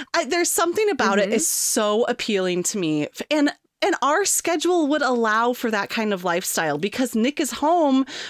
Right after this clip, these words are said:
Speaker 1: for about six weeks every summer. So we could take three of those weeks and travel the U S,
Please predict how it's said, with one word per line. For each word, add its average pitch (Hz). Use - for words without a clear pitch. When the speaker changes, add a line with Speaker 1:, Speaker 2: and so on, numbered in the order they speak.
Speaker 1:
for 269
about 247
six -
weeks 269
every 208
summer. 202
So 214
we 226
could 247
take 381
three 269
of 208
those 202
weeks 180
and 202
travel 190
the 170
U 185
S, -